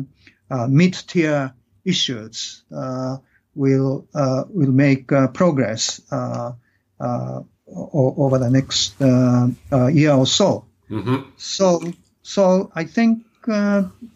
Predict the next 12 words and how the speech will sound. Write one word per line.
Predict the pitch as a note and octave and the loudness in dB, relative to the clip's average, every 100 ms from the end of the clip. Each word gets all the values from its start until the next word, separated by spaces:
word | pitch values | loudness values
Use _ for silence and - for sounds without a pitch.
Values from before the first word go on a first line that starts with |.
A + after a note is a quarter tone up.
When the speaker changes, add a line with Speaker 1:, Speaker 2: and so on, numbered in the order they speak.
| G3 | 0
Speaker 1:
uh, | E3+ E3 E3+ E3+ - - - | 0 2 -2 -4 -10 -20 -6
a | E3+ E3 | -4 -2
lot | F3+ G3 | 0 2
of | F#3 F#3 | 0 0
progress | F3+ C#3 A2+ G2+ - | -2 0 -4 -4 -8
has | - C3 | -6 -4
been | C#3 C3+ | 2 4
made | C#3 A2+ A2+ _ _ _ _ - | 4 2 -6 _ _ _ _ -10
on | D#3 C3 C3 | -2 0 2
these, | C3+ B2+ - - C3+ | 2 2 -4 -8 -4
uh, | B2 B2 B2+ | -2 -2 -4
issues. | C#3+ - A#2 - - | -4 -4 -6 -8 -12